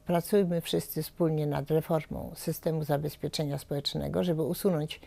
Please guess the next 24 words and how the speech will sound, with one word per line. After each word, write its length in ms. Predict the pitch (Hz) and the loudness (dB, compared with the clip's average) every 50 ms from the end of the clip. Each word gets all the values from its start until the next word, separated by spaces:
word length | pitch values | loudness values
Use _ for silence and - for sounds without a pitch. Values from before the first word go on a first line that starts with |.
| - - - - - - | -20 -20 -20 -20 -12 -4
te 100 | - 190 | -4 -2
wszystkie 580 | 165 - - 208 196 - - - - 165 151 143 | -2 0 0 0 0 -2 -4 -2 2 4 4 4
złe 260 | 147 170 190 214 208 | 6 8 10 10 10
rozwiązania, 680 | 175 160 147 147 151 151 156 156 165 151 151 147 147 | 10 8 4 4 2 0 2 2 2 2 0 0 -4
które 260 | - - 170 156 151 | -2 0 0 0 0
wprowadzono 680 | - - 160 165 156 165 160 156 165 151 151 147 135 - | 0 0 0 2 4 4 4 4 4 2 2 0 -2 0
od 160 | - 190 170 | 0 0 0
dziewięćdziesiątego 760 | 170 160 156 156 160 151 - - 147 - - 165 156 156 147 | 0 0 0 0 0 -2 -2 -4 -4 -2 0 0 0 0 -2
dziewiątego 560 | 151 156 151 147 151 147 - 160 156 156 151 | -2 -2 -2 -2 -2 -2 -2 0 0 0 0
roku 240 | 156 156 - - 156 | 0 -2 -2 -2 -4
aż 120 | 151 - | -4 -4
po 140 | - 147 147 | -2 -2 -2
dzień 220 | 147 - 151 147 135 | 0 0 -2 -2 -2
dzisiejszy. 640 | - 135 - - 214 233 226 185 - - - - - - - - - - - - - - - - - - - - - - - - - - - - | -4 -6 -4 0 0 0 0 0 -4 -8 -12 -12 -14 -18 -20 -20 -20 -20 -20 -20 -20 -20 -20 -20 -20 -20 -20 -20 -20 -20 -20 -20 -20 -20 -12 -2
Ale 460 | - 180 170 160 156 151 156 160 165 - - - - - - - | 2 6 6 6 6 6 2 0 -2 -6 -12 -18 -20 -12 -6 -4
naprawdę 640 | 180 185 - - 185 160 139 143 147 147 - - | -4 -2 0 2 2 2 2 0 -4 -6 -6 -6
jeszcze 560 | - 233 233 180 180 170 - - - - - - - | -6 -4 -2 0 0 0 -2 -4 -4 -4 -4 -2 0
na 260 | 165 160 151 - - - - | 0 0 0 0 -4 -8 -6
ubezpieczenia 760 | - 165 151 160 151 - - 160 - - 160 165 156 147 - - - | -4 -2 -2 -2 -2 -2 -2 -2 0 0 0 0 0 -2 -4 -6 -4
dobrowolne 720 | 165 160 170 170 175 170 160 151 160 160 160 156 147 143 143 | 0 0 2 2 2 0 0 0 0 -2 -2 -2 -2 -4 -6
przyjdzie 380 | - - - 175 156 156 156 151 | -4 -2 0 0 2 2 0 -2
nam 200 | 143 143 143 - | -2 -4 -8 -10
sporo 400 | - - - 151 - 71 - - - - - | -12 -10 -6 -4 -4 -4 -4 -8 -10 -16 -14
poczekać. 640 | 156 - - - 131 - - - - - - - | -12 -10 -8 -8 -8 -8 -10 -16 -16 -16 -16 -18